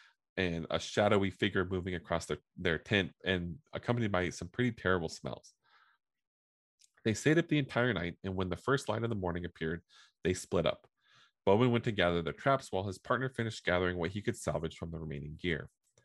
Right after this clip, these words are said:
When Bowman returned to the camp, he found his partner dead with his neck bent at a bad angle and bite marks all along his chest and neck. Terrified, Bowman fled and never returned to the spot. Bowman never claimed that it was Sasquatch,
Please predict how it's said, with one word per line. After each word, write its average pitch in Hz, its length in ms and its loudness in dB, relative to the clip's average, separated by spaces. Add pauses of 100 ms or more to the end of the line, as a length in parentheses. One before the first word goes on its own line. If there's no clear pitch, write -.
(460)
When 87 140 0
Bowman 101 280 4
returned 131 300 0
to 117 40 -4
the 131 100 -2
camp, 78 340 -4
he 92 100 -12
found 98 240 0
his 117 120 -6
partner 101 280 -4
dead 95 400 4
with 80 120 -6
his 87 180 -4
neck 98 300 -2
bent 98 240 0
at 82 100 -4
a - 100 -10
bad 101 260 2
angle 85 340 -4
and 92 100 -8 (100)
bite 98 160 2
marks 85 380 -8
all 87 160 0
along 87 280 -2
his - 160 -14
chest - 280 -10
and 80 100 -8
neck. 101 220 0 (840)
Terrified, 101 500 4
Bowman 123 260 2
fled 87 320 0
and 87 140 -6
never 85 280 -2
returned 78 380 -6
to - 80 -20
the - 60 -16
spot. - 340 -6 (920)
Bowman 120 240 6
never 131 220 4
claimed 139 340 2
that 95 120 6
it 107 60 6
was - 200 -2
Sasquatch, 92 680 0